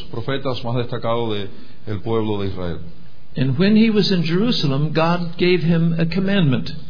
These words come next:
Speaker 1: Y cuando estaba en Jerusalén, Dios le dio una ordenanza, un mandamiento.
Speaker 2: He said, "Anyone who comes into Jerusalem from some other country"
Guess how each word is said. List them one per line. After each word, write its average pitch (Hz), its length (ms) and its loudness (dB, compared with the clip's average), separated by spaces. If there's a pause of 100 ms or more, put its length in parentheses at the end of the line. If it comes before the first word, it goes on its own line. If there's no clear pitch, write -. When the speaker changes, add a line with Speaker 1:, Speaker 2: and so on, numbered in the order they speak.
(220)
Speaker 1:
Y - 40 -6
cuando 110 220 -2
estaba 160 240 2
en 202 60 0
Jerusalén, 147 480 0
Dios 131 200 0
le 131 140 -2
dio 123 160 0
una 117 200 -2
ordenanza, 110 440 -4
un 98 80 -6
mandamiento. 104 560 -4 (360)
Speaker 2:
He 160 120 -2
said, 175 380 0
"Anyone 220 480 4
who 190 140 4
comes 190 500 0
into 196 380 0
Jerusalem 165 680 0
from 147 240 -2
some 165 260 0
other 165 160 2
country" 160 540 -2